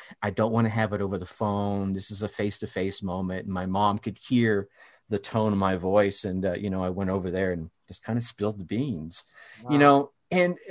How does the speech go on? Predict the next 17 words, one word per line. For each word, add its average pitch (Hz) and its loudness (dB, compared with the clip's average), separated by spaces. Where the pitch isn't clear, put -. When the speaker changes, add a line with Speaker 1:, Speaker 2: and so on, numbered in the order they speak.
Speaker 1:
and, 220 4
and 190 6
let's 277 6
be 160 6
honest, 107 6
right? 135 8
If 123 -2
we 196 0
have 147 2
friends 143 2
that 117 4
are 104 2
addicted 135 2
to 113 0
anything, 92 -4
Speaker 2:
Sure. 117 -2
Speaker 1:
porn, 95 -2